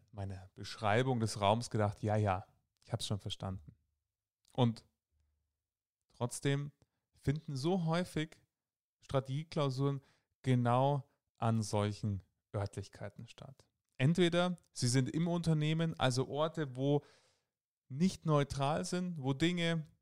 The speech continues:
eben zum Beispiel dieses Abteilungsleiter-Meeting stattgefunden haben und gestern hat man sich in diesem Raum noch, äh, hart gefeitet miteinander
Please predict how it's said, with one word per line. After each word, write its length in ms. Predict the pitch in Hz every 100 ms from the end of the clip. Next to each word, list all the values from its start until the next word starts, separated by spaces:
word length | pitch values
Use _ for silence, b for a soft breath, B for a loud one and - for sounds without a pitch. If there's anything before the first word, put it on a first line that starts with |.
| _ _
eben 300 | 139 151 151
zum 180 | - 143
Beispiel 380 | 139 139 - 135
dieses 460 | 131 127 123 - - -
Abteilungsleiter-Meeting 1080 | 131 - 143 147 143 139 135 135 135 135
stattgefunden 800 | 120 135 135 135 - 131 120 123
haben 360 | 117 120 120 123
und 180 | 110 -
gestern 300 | 143 - 131
hat 140 | 131
man 80 | 127
sich 140 | 123
in 60 | 120
diesem 180 | 117 120
Raum 280 | 110 120
noch, 260 | 117 113 -
äh, 520 | - - 50 50 50
hart 320 | 120 139 147 -
gefeitet 500 | 131 135 135 139 127
miteinander 480 | 120 123 120 117